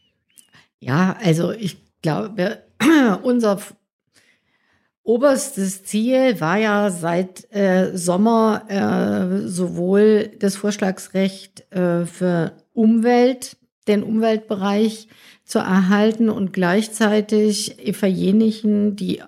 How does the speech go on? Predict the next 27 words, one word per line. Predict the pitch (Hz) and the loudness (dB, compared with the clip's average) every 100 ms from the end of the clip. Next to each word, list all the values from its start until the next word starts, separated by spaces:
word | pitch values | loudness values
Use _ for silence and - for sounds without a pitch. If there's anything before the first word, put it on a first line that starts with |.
| _ | _
aus | - 185 | -4 -4
unserer | 233 202 185 | -2 -2 0
Sicht, | 185 190 202 202 - - | 0 0 -2 -2 -14 -6
äh, | 196 | 0
sieben | 175 190 196 | 2 2 4
Jahre | 190 185 190 180 - | 4 2 2 -2 -2
eine | 196 185 175 | 0 0 0
sehr, | 160 175 170 | 0 2 2
sehr | 151 160 | 0 -2
gute | 151 214 220 | -2 -4 -2
Arbeit | - 180 185 190 - | -2 -2 -2 -4 -6
als | 185 - | -10 -6
Beigeordnete | 175 180 185 - 180 180 180 180 180 175 - - - - _ | 0 2 2 -2 -2 -2 -4 0 0 0 -6 -20 -20 -20 _
genau | 185 180 170 | 2 4 4
schon | 185 196 | 2 2
in | 185 208 185 | 2 2 2
dem | 180 | 0
Fachbereich | 170 180 180 175 170 170 170 | 0 -2 -2 -6 -2 -2 -2
gemacht | 170 170 190 - | -2 0 -2 -2
hat, | 233 220 - - - - _ | -2 -2 -6 -20 -20 -20 _
ähm, | - 190 185 180 180 - 156 - - 214 - | -2 2 4 4 0 -6 -20 -20 -20 -20 -2
dass, | 185 - | 0 0
äh, | - 226 185 180 | -6 0 2 4
sie | 196 196 | 4 2
weitere | 175 185 208 185 180 180 180 180 - | 2 2 0 2 4 4 2 0 -6
sieben | 170 185 175 175 | -4 -2 -2 -2
Jahre | 170 170 175 165 165 160 151 | 0 0 0 0 0 0 -2